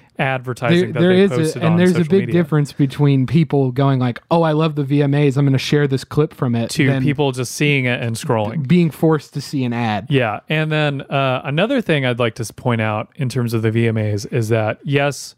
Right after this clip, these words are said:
Speaker 1: they had all this ad revenue and stuff like that, but maybe people were paying a bit more attention because, you know, it's, it's coronavirus. People wanna see live music again.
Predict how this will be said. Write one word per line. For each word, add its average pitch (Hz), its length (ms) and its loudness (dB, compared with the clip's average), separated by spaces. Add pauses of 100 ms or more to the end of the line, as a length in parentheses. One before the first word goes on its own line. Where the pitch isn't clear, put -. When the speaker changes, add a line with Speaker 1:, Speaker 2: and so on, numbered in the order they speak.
(360)
Speaker 1:
they 143 260 0
had 135 240 0
all 123 140 -2
this 117 160 -8
ad 151 260 0
revenue 113 320 -2
and 107 100 -6
stuff 117 160 -10
like 107 120 -4
that, 117 320 -2 (200)
but 139 140 0
maybe 202 300 0
people 185 320 2
were 156 120 2
paying 156 260 -2
a 135 40 -4
bit 196 220 0
more 160 160 0
attention 117 420 -2
because, 117 400 -2
you 143 80 -4
know, 120 240 0
it's, 143 380 -4 (500)
it's - 340 -2
coronavirus. 123 880 0
People 151 300 0
wanna 151 220 0
see 151 320 -2
live 123 320 0
music 123 420 -2
again. 113 520 0